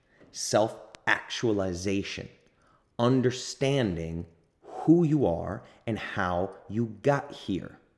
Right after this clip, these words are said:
It is not beneficial to anyone to say, "I hate my current self. I'm gonna change everything tomorrow. January first, I'm gonna change everything." I want you to reframe this. What if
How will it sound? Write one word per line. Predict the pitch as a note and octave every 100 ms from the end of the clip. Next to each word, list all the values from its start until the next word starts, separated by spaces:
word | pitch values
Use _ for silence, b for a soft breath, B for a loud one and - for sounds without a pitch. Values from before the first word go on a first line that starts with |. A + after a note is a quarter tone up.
| _ _ _ b b b -
It | C3
is | C3+ G#2+
not | G#2+ A#2 D3 -
beneficial | F#3 F3+ E3 D#3+ C#3
to | C#3+
anyone | A2+ A2 G2 F#2+
to | F#2+
say, | - F2+ F2+ -
"I | F#2 F#2
hate | - - B2+ E3
my | D3 D#3+
current | D#3 A2 A2+ -
self. | - E2+ D2+ - - B B _
I'm | A#2 B2 C3+
gonna | B2+ A#2+
change | A#2 A2+ G2+ G#2 G2 - -
everything | G2 D#2+ F2 D#2+ E2+ D#2+ D#2+ - _ -
tomorrow. | B2 A2+ F#2+ E2+ G1+ - - _ _ _
January | G#2 G#2 A2 A2+ A2
first, | F2+ F2 - F2+
I'm | F2+
gonna | E2+
change | - F2 D#2+
everything." | E2+ - - - - _ _ B B B -
I | G#2
want | G2 A2 C#3 -
you |
to | - B2
reframe | A#2 G#2+ F#2+ F2+ -
this. | - - - b b b -
What | F#2+ G#2+ D#3 D#3
if | A#2 A2 -